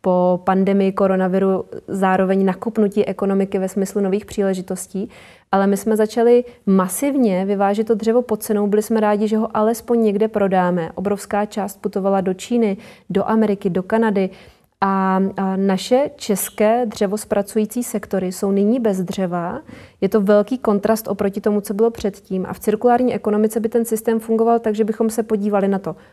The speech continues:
kolik toho materiálu máme, jaký systém je kolem něj, aby opravdu ho dokázal zpracovat. A zjistili bychom třeba to, a to jsou ty synergie, že čím víc dřeva se zpracuje v České republice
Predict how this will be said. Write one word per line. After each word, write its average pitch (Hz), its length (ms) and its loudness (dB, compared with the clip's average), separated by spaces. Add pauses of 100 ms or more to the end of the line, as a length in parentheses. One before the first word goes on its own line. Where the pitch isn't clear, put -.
(120)
kolik 208 220 2
toho 247 220 2
materiálu 233 440 4
máme, 170 520 -2 (380)
jaký 214 300 0
systém 240 460 0
je 240 60 4
kolem 220 340 4
něj, 208 320 2
aby 202 240 2
opravdu 202 440 0
ho 226 80 2
dokázal 202 460 0
zpracovat. 180 580 -4
A 202 60 2
zjistili 202 440 0
bychom 190 400 -2
třeba 214 320 0
to, 202 280 -2 (120)
a 190 60 -2
to 185 140 -6
jsou 196 180 -4
ty 214 100 -4
synergie, 180 600 -2 (340)
že 220 100 -4
čím 214 240 2
víc 285 220 0
dřeva 180 440 0
se 180 140 -10
zpracuje 220 500 2
v 247 60 -4
České 220 320 -2
republice 175 760 -4